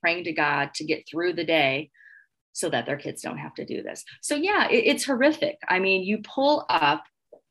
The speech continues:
to the plant, you open your door, and there's this horrible smell. It's a mixture of fecal matter, offal, which is all the waste products that can't be used for human consumption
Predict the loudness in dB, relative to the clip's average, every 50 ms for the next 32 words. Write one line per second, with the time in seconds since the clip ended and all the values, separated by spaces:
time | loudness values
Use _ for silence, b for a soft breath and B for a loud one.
0 | _ _ _ _ _ _ _ _ -6 -2 2 4 4 6 6 4 2 0 -2 -8
1 | _ -8 -8 -8 -8 -12 -8 -4 0 2 2 2 0 -2 -6 -6 -4 -4 0 2
2 | 2 2 4 4 4 4 4 4 2 2 2 4 4 4 2 0 -2 -2 -4 -2
3 | 0 0 0 0 0 -4 -6 -6 -8 -8 -4 -2 -2 0 -2 -2 -4 -6 -6 -6
4 | -4 -6 -8 -10 -14 -16 _ b b b b b b 0 2 2 0 -2 0 0
5 | -2 -2 -2 -4 -2 0 0 0 0 0 -4 -6 -6 -6 -6 -6 -4 -2 -4 -2
6 | 0 0 2 2 2 4 4 4 4 2 0 -2 _ 2 4 4 4 2 0 0
7 | 2 2 2 0 0 -2 -2 -2 -2 2 2 2 2 2 0 0 0 2 4 2
8 | 2 2 -2 -10 -6 -2 0 2 4 4 2 0 -2 -6 -6 -6 -6 -10 -8 -6
9 | -6 -6 -6 -6 -6 0 2 4 4 4 2 -2 -6 -6 -6 -6 -4 -4 -4 -4
10 | -4 -8 -10 -6 -4 -4 -4 -4 -6 -6 -4 -4 -4 -4 -6